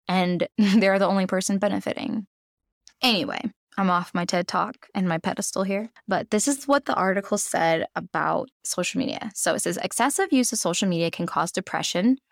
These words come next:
unproductivity, and a lack of <laughs> motivation." Well, hmm. "I used to spend hours scrolling through Facebook and Instagram, but not having them now, the lack of notifications had made me so much more focused and productive. I'm actually getting things done."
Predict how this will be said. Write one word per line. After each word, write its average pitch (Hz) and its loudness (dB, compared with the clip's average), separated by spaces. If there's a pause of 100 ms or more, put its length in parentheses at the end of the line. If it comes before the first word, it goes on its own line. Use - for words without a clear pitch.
(260)
unproductivity, 233 2
and 185 2
a 180 -2
lack 160 0
of 190 -4
<laughs> 190 2
motivation." 190 0
Well, 269 0 (180)
hmm. 240 2 (800)
"I 208 0
used 226 2
to 330 2
spend 240 4
hours 170 2
scrolling 196 2
through 269 2
Facebook 214 -2
and - -2
Instagram, 165 -2
but - -2
not 180 0
having 226 2
them 254 4
now, 165 0 (340)
the 190 0
lack 185 0
of 240 2
notifications 190 0
had 165 -2
made 175 0
me 180 0
so - -2
much 226 0
more 233 4
focused 180 -2
and 165 -2
productive. 170 -8
I'm - -6
actually 175 -4
getting 165 -2
things - -6
done." - -4